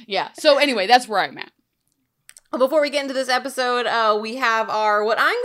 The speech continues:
Speaker 2: gonna now just officially re-term the German titles.
Speaker 1: Yes!
Speaker 2: Like, because without a,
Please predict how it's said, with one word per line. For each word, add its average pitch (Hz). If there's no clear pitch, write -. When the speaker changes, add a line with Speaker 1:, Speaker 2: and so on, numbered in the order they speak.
Speaker 2:
gonna 415
now 294
just 247
officially 226
re-term 202
the 214
German 208
titles. 160
Speaker 1:
Yes! 294
Speaker 2:
Like, 190
because 233
without 330
a, 269